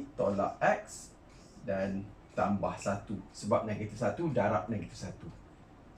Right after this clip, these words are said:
Tambah Y kuasa dua. Uh, seterusnya, uh, kita boleh ringkaskan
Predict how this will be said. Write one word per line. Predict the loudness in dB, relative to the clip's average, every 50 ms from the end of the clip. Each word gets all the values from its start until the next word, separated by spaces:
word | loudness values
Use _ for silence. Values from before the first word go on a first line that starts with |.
| -8 -4
Tambah | -2 0 2 4 6 6 6 6 4 -2 -14 -20 -20 -20 -14 -6
Y | -2 0 0 0 0 -2 -6 -10 -12 -14
kuasa | -14 -12 -10 -10 -10
dua. | -10 -10 -12 -14 -16 -18 -20 -20 -20 -20 -20 -20 -20 -20 -20 -20 -20 -20 -20 -20 -20 -20 -20 -20 -20 -20 -20 -20 -20 -20 -20 -20 -20 -20 -20 -20 -20 -20 -20 -6 2
Uh, | 8 10 12 12 12 12 12 12 12 12 12 8
seterusnya, | 6 2 2 0 0 2 6 6 8 8 6 6 8 8 8 8 6 2 -2 -12 -20 -20 -20 -20 -16 -8 0
uh, | 4 8 10 12 10 10 8 4
kita | 0 2 2 4
boleh | 6 8 8 8
ringkaskan | 6 6 4 4 4 4 4 2 4 6 6 6 6 4